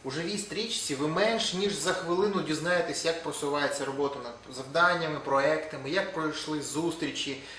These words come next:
семінари та конференції. Ви завжди у курсі подій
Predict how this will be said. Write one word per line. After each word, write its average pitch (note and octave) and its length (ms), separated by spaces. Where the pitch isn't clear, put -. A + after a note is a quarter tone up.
семінари E3+ 640
та - 100
конференції. D3 720
Ви C#3 120
завжди C3+ 520
у D3+ 180
курсі C3+ 300
подій C#3 540